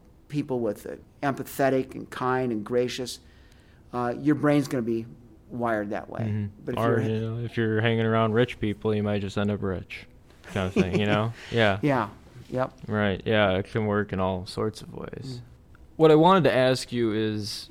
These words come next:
Speaker 2: you know, just you knowing what you know about artificial intelligence, do you think, like, obviously, I,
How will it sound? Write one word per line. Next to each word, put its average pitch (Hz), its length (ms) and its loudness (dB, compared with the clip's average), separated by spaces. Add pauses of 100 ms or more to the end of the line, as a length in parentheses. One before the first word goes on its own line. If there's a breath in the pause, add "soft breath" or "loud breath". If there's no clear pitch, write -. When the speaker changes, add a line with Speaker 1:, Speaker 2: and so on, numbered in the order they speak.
Speaker 2:
you 127 120 -4
know, 107 240 -2
just 113 360 -8 (420)
you 123 180 0
knowing 120 320 4
what 113 140 2
you 113 80 0
know 113 140 2
about 104 240 4
artificial 107 560 0
intelligence, 104 840 -2 (920 soft breath)
do 131 100 6
you 156 220 4
think, 117 540 -2
like, 107 380 -2 (880)
obviously, 107 720 0
I, 76 160 -6